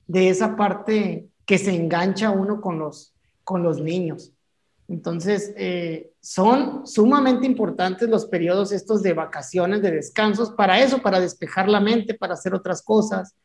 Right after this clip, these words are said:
y, y poder uno recargar energías, ¿no? Pero, pero bueno, la idea de, de hacer el, el,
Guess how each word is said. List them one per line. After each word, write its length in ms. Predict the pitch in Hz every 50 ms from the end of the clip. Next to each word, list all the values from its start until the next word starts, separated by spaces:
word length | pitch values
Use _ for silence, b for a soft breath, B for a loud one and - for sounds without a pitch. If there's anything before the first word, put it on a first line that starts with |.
| b b b b b b -
y, 300 | 196 185 180 180 180 180
y 140 | 208 190 180
poder 400 | 196 - 180 170 165 170 175 180
uno 560 | 185 196 202 214 214 208 185 165 156 143 - -
recargar 560 | 175 185 180 - 160 160 156 151 160 175 190
energías, 680 | 202 202 175 147 - - - 165 180 180 120 - -
¿no? 60 | _ _ _ _ _ _ _ _ _ _ _ _ -
Pero, 540 | 175 180 175 170 165 160 151 151 151 - - - _ 117 -
pero 200 | 165 160 160 151
bueno, 480 | 151 156 190 233 247 202 156 151 - -
la 220 | 185 160 160 156
idea 400 | 156 151 160 170 185 196 214 214 208 -
de, 200 | 180 175 170 170
de 180 | 160 156 160 156
hacer 260 | 147 - - 175 185
el, 260 | 208 214 208 196 208 -
el, 400 | - 170 160 160 156 156 156 -